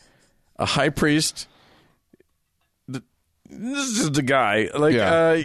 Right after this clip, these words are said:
Speaker 1: you know, when the way that the Mormon, uh, uh, priesthood works is that every man
Speaker 2: Right. Gets
Speaker 1: Get-
Speaker 2: a crazy title.
Speaker 1: gets priest. Yeah.
Speaker 2: <laughs>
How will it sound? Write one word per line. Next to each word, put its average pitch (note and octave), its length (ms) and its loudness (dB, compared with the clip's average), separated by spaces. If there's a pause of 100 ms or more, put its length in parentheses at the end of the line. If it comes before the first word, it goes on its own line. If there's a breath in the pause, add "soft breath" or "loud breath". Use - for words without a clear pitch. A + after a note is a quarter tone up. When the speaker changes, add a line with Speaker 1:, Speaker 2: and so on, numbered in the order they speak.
Speaker 1:
you E3 180 -2
know, E3+ 180 4
when D#3+ 300 0 (500 loud breath)
the D#3 140 2
way G#3 300 2
that A#3+ 160 2
the F3 80 2
Mormon, D#3+ 500 2 (840)
uh, - 40 -8
uh, G#2+ 840 4
priesthood D3+ 600 0
works G#2 320 0
is A2+ 160 -2
that A#2+ 220 -2
every D3 340 2
man A2+ 540 0 (420)
Speaker 2:
Right. G2 220 -2 (680)
Gets C3+ 240 2
Speaker 1:
Get- C3 40 2
Speaker 2:
a A#2 60 2
crazy A#2 600 0
title. F2+ 420 -2
Speaker 1:
gets B2 260 0
priest. - 460 0
Yeah. D3+ 300 2
Speaker 2:
<laughs> - 60 0